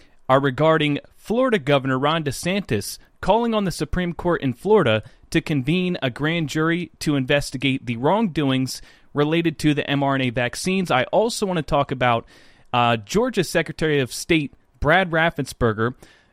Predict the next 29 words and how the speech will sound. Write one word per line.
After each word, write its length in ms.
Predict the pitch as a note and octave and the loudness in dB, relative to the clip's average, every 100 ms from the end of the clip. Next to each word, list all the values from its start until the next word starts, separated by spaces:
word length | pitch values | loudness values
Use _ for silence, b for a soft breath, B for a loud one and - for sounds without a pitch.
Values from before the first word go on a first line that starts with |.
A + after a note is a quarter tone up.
| b | b
calling 400 | - G#3 C4 B3 | 2 4 4 0
for, 560 | G3 - D#3 D3 C#3 C#3 C3+ _ | -4 -2 2 2 2 0 -8 _
uh, 200 | C3 B2 A2+ _ | 2 2 0 _
a 120 | - C#3+ | -2 2
new 200 | D#3+ A3+ | 2 2
voting 320 | G#3 G#3 D#3 | 4 2 2
measure 380 | B2 A2+ B2+ C3 | 0 0 -2 -4
to 240 | - E3 | -4 -4
implement 380 | E3 E3 D#3+ D#3 | -2 0 0 -2
ranked 460 | A2+ C#3 F3+ F3+ - | -2 -2 -2 -6 -10
choice 380 | - E3 D3 | -2 0 -2
voting 520 | - C#3 G3+ D3+ B2 C3+ - | 0 2 4 2 0 -2 -2
in 120 | C#3 | 0
the 80 | C3+ | -2
state 260 | - D3+ | -2 -2
of 140 | C3+ A2+ | -2 -2
Georgia. 440 | E3 F#3+ F#3+ F#3+ - B B B _ | 0 0 0 -2 -4 B B B _
And 140 | D#3 | 0
I 60 | E3+ | 2
also 280 | F#3+ F#3 F3+ | 2 0 -2
want 220 | F3 - | -2 -2
to 140 | D#3+ | -2
elaborate 420 | D3 D3 D3 C#3+ | 0 2 2 0
a 60 | C3+ | 0
little 180 | C3+ C3+ | 0 -2
bit 220 | A#2+ C3 | -2 -4
on 380 | - C3 B2+ A#2+ - - - | -2 0 0 -2 -6 -14 -10
the 200 | A#2 D3 | -2 -2
whole 520 | C3 G#3 D#3+ A2 A2+ | 2 4 4 0 -4